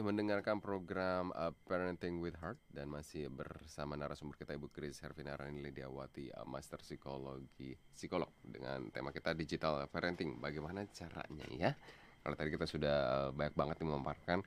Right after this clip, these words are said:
kita juga pengen tahu nih strateginya yang harus dilakukan oleh orang tua nih seperti apa. Jika Anda ada pertanyaan,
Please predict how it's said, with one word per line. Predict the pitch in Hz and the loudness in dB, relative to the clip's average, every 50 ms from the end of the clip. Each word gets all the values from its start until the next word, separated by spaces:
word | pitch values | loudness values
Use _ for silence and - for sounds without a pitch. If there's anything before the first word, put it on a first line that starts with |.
| - - - | -4 -14 -16
kita | - - 87 82 | -8 -2 0 2
juga | 82 73 | 2 4
pengen | - 78 80 78 - | 4 6 6 6 8
tahu | 92 98 | 8 8
nih | 101 92 82 | 8 8 6
strateginya | - - 82 82 78 - 82 80 78 85 85 92 104 104 | 4 6 6 6 8 8 6 6 6 6 8 8 8 6
yang | 95 92 | 4 4
harus | 90 80 - | 2 0 0
dilakukan | - 85 82 78 78 80 - | 2 2 4 4 4 4 4
oleh | 73 80 | 4 4
orang | - - 73 80 78 78 | 4 4 4 4 4 2
tua | - 87 | 2 2
nih | 87 92 92 | 2 2 2
seperti | - - - 85 - 82 | 0 0 0 2 4 6
apa. | 76 73 - 67 58 58 | 6 8 10 10 8 8
Jika | 65 - - 80 | 8 10 12 12
Anda | 78 80 85 85 85 | 12 12 12 12 10
ada | 82 | 8
pertanyaan, | - - - - 92 92 95 101 156 | 6 4 4 4 6 8 8 8 8